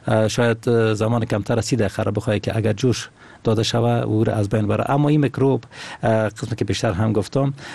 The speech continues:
اگر، اه، در گوشت وجود داشته باشه و ما گوشت در فریزر ببانیم و درجه حرارت یک الی منفی چهار درجه سانتیگراد، اه، برشان بانیم، اه، می‌تونه در ظرف بیست و چهار ساعت، اه، این میکروب تخریب بکنه، یعنی به درجه حرارت پایین،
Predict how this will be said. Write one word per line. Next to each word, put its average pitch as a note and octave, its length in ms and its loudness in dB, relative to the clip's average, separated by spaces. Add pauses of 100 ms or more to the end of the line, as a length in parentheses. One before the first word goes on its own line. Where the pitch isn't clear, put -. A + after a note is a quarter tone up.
(100)
اگر، C3+ 460 2
اه، G#2+ 500 2
در A2+ 200 0
گوشت A#2+ 360 0
وجود G#2 260 -2 (380)
داشته A2 260 0
باشه G2 300 0
و A2+ 480 0
ما A#2+ 280 2
گوشت B2 320 0
در A2 160 0
فریزر A2 440 0
ببانیم G#2+ 500 0
و A#2 120 2
درجه G2+ 280 0
حرارت G2+ 340 -2
یک A#2 240 2
الی G#2 100 0
منفی G#2+ 340 -2
چهار A2+ 160 0
درجه G#2 180 -2
سانتیگراد، G#2+ 580 0 (420)
اه، G#2 220 2
برشان G#2+ 360 -2
بانیم، C3 380 2
اه، A2 320 2 (120)
می‌تونه C3 320 0
در A2 120 2
ظرف A#2+ 260 -2
بیست A2 180 -4
و - 40 -12
چهار B2 160 2
ساعت، G#2+ 300 -2 (500)
اه، A2 80 2
این G#2+ 140 2
میکروب A2 300 0
تخریب G#2 300 -2
بکنه، G2+ 280 0
یعنی C3+ 160 2
به A#2+ 80 0
درجه A2 280 0
حرارت A#2 460 0
پایین، A2+ 560 2